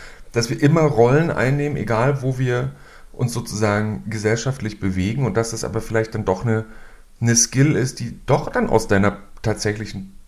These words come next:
Praxis oder Training for Practice sozusagen irgendwie rauskommt, ne? Dieses,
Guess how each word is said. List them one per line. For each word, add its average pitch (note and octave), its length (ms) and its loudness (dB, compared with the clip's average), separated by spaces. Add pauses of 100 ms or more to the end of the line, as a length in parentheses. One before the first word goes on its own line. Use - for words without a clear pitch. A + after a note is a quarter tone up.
Praxis - 500 -4
oder G#2 180 -2 (400)
Training C3 440 4
for C3+ 260 0
Practice - 600 -4
sozusagen A2 680 -2 (440)
irgendwie A2 280 0
rauskommt, F#2 640 2
ne? C3 120 6
Dieses, G2+ 400 -2